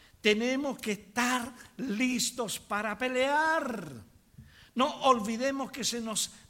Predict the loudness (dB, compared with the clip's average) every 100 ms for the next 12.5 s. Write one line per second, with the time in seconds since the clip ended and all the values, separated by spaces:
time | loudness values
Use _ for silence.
0 | -20 -20 _ -20 -20 -20 _ _ -20 _
1 | _ -6 -4 -2 -2 -2 -2 -4 -6 -4
2 | 0 2 2 0 -6 -6 -8 -8 -10 -12
3 | -10 -10 -8 -6 -6 -8 -14 -20 -20 -20
4 | -20 -20 -20 -20 -20 -20 -20 -20 -20 -20
5 | _ _ -20 -20 -20 -20 -20 _ _ -20
6 | _ -20 -20 -2 6 8 8 6 2 0
7 | -4 -4 -4 0 0 -2 -4 -6 -2 0
8 | -2 -2 -2 0 2 0 -2 -4 -4 -4
9 | 0 0 0 -2 0 0 -2 -12 -20 _
10 | _ -20 -20 -20 -20 0 4 4 4 2
11 | 0 0 -2 -2 0 0 0 2 4 4
12 | 4 4 4 2